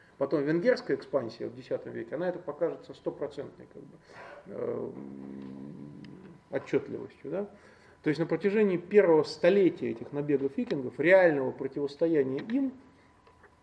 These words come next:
создать просто не удавалось. И именно с этим связано то, что, э, например, в устье реки Темзы, в двух шагах от английского побережья, буквально вот там триста-пятьсот метров там от берега, ле-, лежат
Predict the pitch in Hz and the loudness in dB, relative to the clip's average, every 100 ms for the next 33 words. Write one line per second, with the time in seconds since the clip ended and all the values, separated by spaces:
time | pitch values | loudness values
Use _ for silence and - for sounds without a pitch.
0 | - - - 151 143 202 202 165 - 160 | -20 -20 -6 -2 6 6 6 0 0 -2
1 | 160 156 170 151 113 113 - 156 185 170 | -2 4 6 6 4 -2 -6 -2 -2 0
2 | 160 226 220 135 170 147 143 143 220 214 | -2 -2 -4 -2 0 2 0 -2 -4 -2
3 | 143 - - - - - - 139 127 123 | -2 -2 -6 -20 -20 -20 -10 -4 -2 -2
4 | 127 120 127 147 180 190 165 131 175 - | -4 -8 -6 0 2 2 0 -4 -4 -4
5 | 135 143 143 - 254 226 143 107 - - | -4 -2 -2 6 6 6 -2 -6 -12 -20
6 | _ - _ _ _ _ _ - 120 170 | _ -20 _ _ _ _ _ -16 -8 -6
7 | 170 165 151 139 139 135 135 - 117 127 | -2 2 2 0 -4 -2 -2 -4 -8 -2
8 | 156 214 165 127 - 127 120 110 - - | 2 4 2 -2 0 0 0 -8 -12 -14
9 | - 139 - - - 127 - 120 - 117 | -8 -8 -8 -18 -10 -10 -8 -8 -10 -14
10 | 117 120 123 120 117 117 139 147 147 151 | -10 -10 -8 -10 -8 -8 -8 -6 -2 2
11 | 240 247 | 2 0